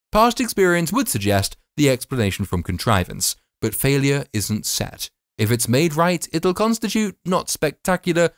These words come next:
but at least decent writing, the kind of thing that's been sorely missing from the entirety of Phase four, and I'm sorry to say, much of this film so far. That brings us to the close of part one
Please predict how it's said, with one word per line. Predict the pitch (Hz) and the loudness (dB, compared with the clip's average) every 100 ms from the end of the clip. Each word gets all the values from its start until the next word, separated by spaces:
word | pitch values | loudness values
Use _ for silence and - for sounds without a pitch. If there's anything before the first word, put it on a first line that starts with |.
| _ - | _ 0
but | 202 | 0
at | 214 | 2
least | 190 170 - | 0 -2 -4
decent | 143 190 131 120 | 0 0 2 0
writing, | 123 151 135 107 92 _ _ | 2 0 2 0 -2 _ _
the | 156 | -4
kind | 214 247 285 | 0 2 0
of | |
thing | - 208 | 0 0
that's | 170 | 0
been | 175 175 | 0 -2
sorely | - 180 175 175 | 0 2 2 2
missing | 160 170 147 120 | 0 0 0 0
from | 127 | 0
the | 135 | 0
entirety | 151 - 214 185 98 - | 0 0 2 2 2 0
of | 90 | -2
Phase | - 90 90 - | 0 0 0 0
four, | 117 139 156 - _ _ 117 | 2 4 2 0 _ _ -2
and | 127 117 | 2 2
I'm | 98 | 2
sorry | 107 90 90 | 2 2 0
to | 87 | 0
say, | 120 117 113 - _ - | 2 4 2 0 _ -2
much | 127 101 | 0 2
of | 98 90 | 0 2
this | 98 - | 0 0
film | 202 139 107 110 - | 2 2 2 0 -2
so | - 87 | -2 0
far. | 101 98 90 80 _ _ _ _ _ _ _ _ - | 0 0 -2 -8 _ _ _ _ _ _ _ _ -4
That | 110 180 143 | 2 2 2
brings | 180 175 156 | 2 4 2
us | 160 | 0
to | - | -2
the | 120 | -2
close | - 147 139 | 2 2 4
of | 117 - | 2 2
part | 127 113 95 | 2 2 2
one | 104 104 | 2 4